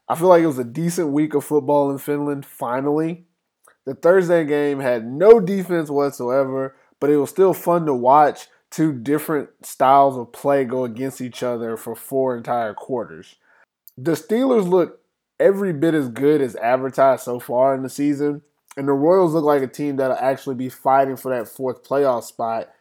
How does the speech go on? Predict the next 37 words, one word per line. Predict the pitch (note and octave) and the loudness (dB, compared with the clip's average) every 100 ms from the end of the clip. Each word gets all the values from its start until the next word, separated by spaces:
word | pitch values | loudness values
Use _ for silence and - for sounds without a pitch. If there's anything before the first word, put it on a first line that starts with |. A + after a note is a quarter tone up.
| _ | _
if | B2+ | -8
they | B2+ C3+ | -4 -4
continue | A#2 D3 C3+ B2+ | -6 -10 -8 -6
to | A2+ | -8
improve, | A2+ - C3 C3+ B2+ A#2+ A2 | -12 -12 -8 -6 -6 -8 -8
like, | A2 G#2+ | -8 -8
every | A#2 G2+ A2+ | -10 -10 -8
week | A#2+ B2 - | -8 -10 -12
this | G#2 - | -16 -14
season. | A#2+ A2+ F#2 F#2 _ _ _ _ _ _ _ _ _ _ | -14 -14 -18 -20 _ _ _ _ _ _ _ _ _ _
Now, | C3 C#3 | -6 -4
the | C3 | -2
game | F3 A3 | 2 2
in | F3 | 2
Tampa | - D#3+ D#3 C#3+ | 0 -2 2 0
was | B2+ | 0
something | - C3 A#2+ A2+ | -2 -6 -6 -10
different. | A#2 - F#2 - _ _ _ | -10 -10 -16 -20 _ _ _
I | - | 2
was | D3+ D3+ | 2 4
able | E3 D3+ | 2 2
to | C#3+ C3+ | 0 0
attend | A#2+ C#3+ C#3 B2 | -4 -6 -4 -4
that | A#2+ | -4
one | A#2+ A#2 | -6 -8
and | A2+ | -10
see | - | -8
the | B2+ | -8
game | A#2+ A#2 A2 | -6 -8 -10
in | G#2 | -10
person. | A#2+ A#2 A2+ F#2 G2 _ _ _ - | -8 -8 -10 -18 -20 _ _ _ -4
This | D3+ F3 | -2 -2
was | G#3 | 0
a | E3+ | 0
real | D3 A#2+ B2 C3 D3 | 0 -2 -2 0 0
football | - F#4 C#3+ A2+ | 0 2 2 0
game. | G#2+ F2+ D2+ | -4 -12 -14